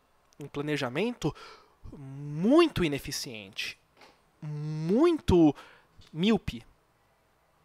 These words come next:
Você vai tentar atingir um objetivo,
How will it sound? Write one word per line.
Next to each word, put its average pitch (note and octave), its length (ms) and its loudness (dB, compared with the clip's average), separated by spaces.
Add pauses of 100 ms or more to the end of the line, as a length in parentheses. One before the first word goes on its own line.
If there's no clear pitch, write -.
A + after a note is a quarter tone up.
(1300)
Você D3+ 300 0
vai E3 180 4
tentar A#3 460 0
atingir G3 360 2
um E3+ 120 -2
objetivo, E3+ 760 2